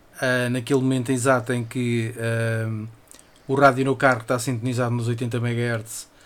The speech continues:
começa a tocar aquela mensagem, ah, deixa-nos, ah, deixa transparecer que a timeline da, da, disso está a acontecer aqu-, aquele, naquele momento.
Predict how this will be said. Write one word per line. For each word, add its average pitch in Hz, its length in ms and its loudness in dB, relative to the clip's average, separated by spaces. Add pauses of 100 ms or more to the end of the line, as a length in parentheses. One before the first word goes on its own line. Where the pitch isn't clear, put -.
(360)
começa 135 280 2
a 127 40 -2
tocar 131 300 2
aquela 123 280 -2
mensagem, 120 640 -2 (800)
ah, 120 260 0 (220)
deixa-nos, 135 1200 2
ah, 123 360 -6 (400)
deixa 143 220 -2
transparecer 139 760 0
que 160 300 -2 (460)
a 120 60 -4
timeline 139 920 4 (680)
da, 123 480 -2
da, 113 720 -4 (300)
disso 135 240 -2
está 139 220 6
a - 20 8 (160)
acontecer 135 500 0
aqu-, 131 240 -2
aquele, 131 300 -2
naquele 131 300 -2
momento. 123 380 -4